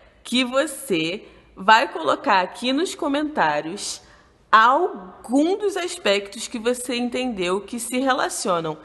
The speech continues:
entre a teoria e essa criação.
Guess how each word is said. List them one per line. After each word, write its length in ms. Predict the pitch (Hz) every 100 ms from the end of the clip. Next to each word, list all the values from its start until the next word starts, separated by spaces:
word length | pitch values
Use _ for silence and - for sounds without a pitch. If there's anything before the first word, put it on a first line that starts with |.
| - - _ _
entre 340 | 226 285 349 302
a 80 |
teoria 800 | 269 254 208 175 165 170 202 269 -
e 160 | 247 233
essa 260 | 247 269
criação. 600 | 254 247 269 - - 151